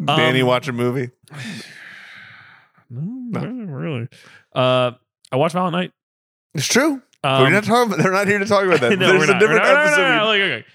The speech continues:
Speaker 1: I've learned something about this show that we didn't know when we started. We started this
Speaker 2: <laughs>
Speaker 1: show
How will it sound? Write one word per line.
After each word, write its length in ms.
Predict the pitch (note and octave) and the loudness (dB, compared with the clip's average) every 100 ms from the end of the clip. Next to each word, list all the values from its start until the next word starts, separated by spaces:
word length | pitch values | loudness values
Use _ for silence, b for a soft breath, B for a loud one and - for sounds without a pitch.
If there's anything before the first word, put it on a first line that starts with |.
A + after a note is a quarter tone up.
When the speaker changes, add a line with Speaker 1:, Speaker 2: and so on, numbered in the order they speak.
| b b b | b b b
Speaker 1:
I've 160 | D3+ G3 | -4 -2
learned 260 | C4 D4 A#3 | -2 -2 -4
something 280 | C4 B3 | -4 -4
about 240 | A#3 A3 G#3 | -2 0 0
this 120 | G3 | -2
show 280 | - F3 D#3 | -2 0 2
that 100 | D3+ | 2
we 160 | E3 G#3+ | 0 0
didn't 240 | G#3+ F#3 | -2 -2
know 160 | E3 D#3+ | 0 0
when 160 | C#3 | 0
we 120 | C3 C3 | -2 -4
started. 440 | - A2+ G2+ A2 | -4 -6 -6 -4
We 180 | F3+ B3+ | -2 -2
started 420 | - A3+ A3 G3+ D#3+ | 0 2 2 0 0
this 160 | F3+ | 0
Speaker 2:
<laughs> 80 | - | 0
Speaker 1:
show 400 | C#3+ A2+ G#2+ A2 | -4 -2 -4 -8